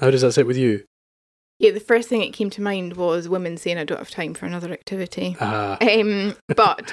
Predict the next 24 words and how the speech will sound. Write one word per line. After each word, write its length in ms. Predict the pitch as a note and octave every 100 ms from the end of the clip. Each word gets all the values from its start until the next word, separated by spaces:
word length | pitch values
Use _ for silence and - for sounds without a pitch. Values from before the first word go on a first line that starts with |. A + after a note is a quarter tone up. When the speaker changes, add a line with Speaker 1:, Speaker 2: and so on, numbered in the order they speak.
| -
Speaker 2:
I, 200 | F#3+ - -
I 180 | F#3 F#3+
would 140 | F#3
challenge 400 | F#3 E3+ D#3 F3+
that 160 | - -
anyway. 420 | F#3 F3 F3+ A3
I 60 | G#3+
think, 300 | A#3 A3 D3+
yeah, 80 | E3+
f-, 160 | - _ - _ -
and 120 | A3
again, 300 | A3+ A#3+ A#3
that 240 | A#3 G#3+ - _ _ _ _ _ _ _ _ _ _ _
the 80 | G3
thing 260 | G#3 A3+ A3
that 100 | -
resonates 460 | F#3+ F#3+ F#3+ -
from 160 | - F#3
what 140 | F#3 -
you 80 |
said 240 | F3 G3 F3+
is 120 | E3
also 600 | F#3 F3+ - F3 E3+ - _ _ _ _ _ _
finding 1200 | - - F3+ F#3 F3+ F3+ F3+ E3+ E3+ E3+ E3+ E3+